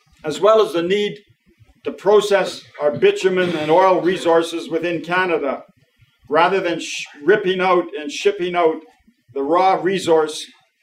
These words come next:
on the Enbridge and other pipelines. Over three hundred people attended that event, which got a lot of coverage.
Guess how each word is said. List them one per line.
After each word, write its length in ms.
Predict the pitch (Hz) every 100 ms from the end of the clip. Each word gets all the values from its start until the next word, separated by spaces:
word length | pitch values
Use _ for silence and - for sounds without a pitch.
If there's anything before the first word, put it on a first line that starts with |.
| _ _
on 120 | 139 147
the 140 | 170
Enbridge 520 | 190 180 175 180 - - - _
and 120 | 147
other 280 | 165 175 160
pipelines. 640 | 160 180 180 151 131 104 - - _ _ _ _ _ _ _ - _ -
Over 220 | 170 208
three 200 | - 220
hundred 280 | 214 202 -
people 480 | 202 208 180 127 - 151
attended 420 | 147 196 185 170
that 160 | 165
event, 380 | 156 160 151 269 - _ _ _
which 200 | 147 151
got 200 | 180 175
a 20 |
lot 240 | 160 170 170
of 140 | -
coverage. 640 | 170 175 151 120 - -